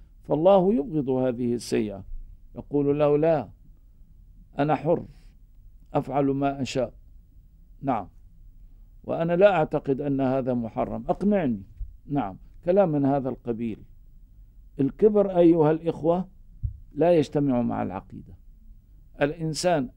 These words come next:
الذي يركن إلى كبرياء، يركن إلى، آه، اعتداد بالذات،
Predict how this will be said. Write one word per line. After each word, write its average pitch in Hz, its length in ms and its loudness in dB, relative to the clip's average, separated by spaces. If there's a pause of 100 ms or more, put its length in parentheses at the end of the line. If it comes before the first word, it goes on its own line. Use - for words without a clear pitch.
الذي 151 400 0
يركن 156 460 0
إلى 135 260 0
كبرياء، 127 680 -2 (920)
يركن 156 420 2
إلى، 147 420 2 (600)
آه، 135 260 2
اعتداد 127 600 2
بالذات، 117 760 -2